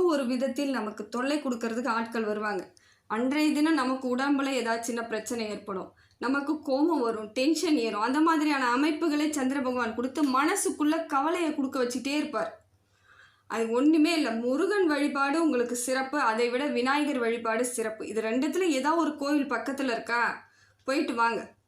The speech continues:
எல்லாமே சரியாயிடும். பயப்படவே தேவையில்லைங்க. இந்த மாதிரியான விஷயங்களுக்கு வந்து நாம வந்து இடம் கொடுக்கவே கூடாது. அன்றைய தினம் புதிய முயற்சி எதுவும் பண்ணாதீங்க. திருமணம் பேசுறது,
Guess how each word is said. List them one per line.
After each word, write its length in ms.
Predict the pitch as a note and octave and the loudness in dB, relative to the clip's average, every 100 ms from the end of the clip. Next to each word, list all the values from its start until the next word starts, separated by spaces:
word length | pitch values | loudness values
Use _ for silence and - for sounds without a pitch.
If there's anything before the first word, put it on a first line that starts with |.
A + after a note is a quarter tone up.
| _ _ - | _ _ -4
எல்லாமே 520 | A#3 C4+ D#4+ D4 D4 E4+ | 0 2 4 4 4 0
சரியாயிடும். 580 | C#4+ C4+ C4+ A3 G3 A3 | 0 -2 -2 -2 -2 -2
பயப்படவே 480 | C4+ D#4+ D4+ D4+ D#4+ | -2 0 -2 0 -2
தேவையில்லைங்க. 560 | D4 B3 A#3 G#3+ G3 G3 - _ _ - | -2 -2 -2 -2 -4 -6 -10 _ _ -2
இந்த 160 | C#4 D#4 | 2 4
மாதிரியான 480 | D#4+ D4+ D4+ D4 | 4 4 2 2
விஷயங்களுக்கு 680 | C4+ D4+ F#4 G4 F4+ D4+ B3 | 2 2 4 4 4 2 0
வந்து 220 | C4 C#4 D#4+ | 2 4 4
நாம 300 | C4+ B3+ A#3+ | 4 2 2
வந்து 200 | C4 C#4+ | 2 2
இடம் 280 | B3 C#4+ D4 | 2 2 2
கொடுக்கவே 340 | D4 C#4 D4 | 0 0 -2
கூடாது. 340 | D4 A#3 F3+ - _ _ _ _ - | 0 -2 -4 -8 _ _ _ _ -4
அன்றைய 340 | B3+ D4 D4+ D4+ | 0 2 2 2
தினம் 280 | D#4+ A4+ F4+ | 2 2 2
புதிய 280 | D4+ D#4+ G4+ | 0 2 4
முயற்சி 380 | D#4 D4 D4 - C4+ | 4 2 0 0 0
எதுவும் 260 | C4 C4 | 0 0
பண்ணாதீங்க. 440 | B3+ A#3 G#3+ F#3 - _ _ _ _ _ _ _ _ C#4+ | 0 -2 -2 -4 -8 _ _ _ _ _ _ _ _ 0
திருமணம் 480 | D4 D4 C4+ C4+ B3 - _ C4+ | 4 4 4 0 -4 -12 _ 0
பேசுறது, 540 | B3+ B3+ B3 A#3 | 0 0 -2 0